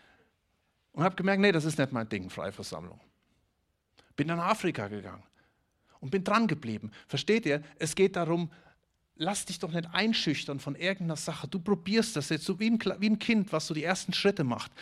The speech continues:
Es lässt sich auch nicht davon einschüchtern, dass es mal hinfällt. Es steht wieder auf und geht wieder vorwärts und wieder weiter. Und genau so, das ist der Reproduktionsprozess. Da ist ein innerer Motor, deswegen motorisch. Da ist ein innerer Motor in unserem Leben, der motiviert uns.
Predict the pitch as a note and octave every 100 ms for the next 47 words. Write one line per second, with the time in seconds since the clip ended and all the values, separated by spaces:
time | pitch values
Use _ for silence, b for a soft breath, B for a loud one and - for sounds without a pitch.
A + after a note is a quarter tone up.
0 | B - E3+ A3 A3 - - A#3+ B3+ A#3
1 | F#3 F#3+ F3+ G#3 G#3 F#3+ F3+ F3+ E3+ E3+
2 | E3+ F3 D#3+ C4+ - D#3+ F3+ - C4+ C4
3 | C#4+ D4 C4 G#3+ B2+ B B A3 A#3+ B3
4 | B3 A#3+ A3+ - A#3+ D#3 A#2 - G#3+ A3
5 | A3+ A3 G#3 G3 C3+ - _ _ b b
6 | b b E3 F3 G3 G#3 G3+ - D#3 B2
7 | b b b - F#3+ G#3 - D#3+ E3+ F#3
8 | E3 D#3+ D3+ - C#3 C#3 C3+ - A#2 -
9 | G#2+ - - b D#3 F#3 F#3 F3+ A3 A#3
10 | A3 F#3+ F3 E3+ E3+ G3 E3+ B2 C3 C3+
11 | D#3 C3 C3 - D#3+ B2 G2 - - B
12 | - F#3 F#3+ - A#3 A#3 G#3+ G3 F#3 F#3+
13 | G#3+ C#3+ A#2+ D#3 D#3 D3+ D3 D#3+ C3+ A#2
14 | b b E3+ F3 E3+ F3 E3 G#3+ A3+ -
15 | G#2+ F#2+ - -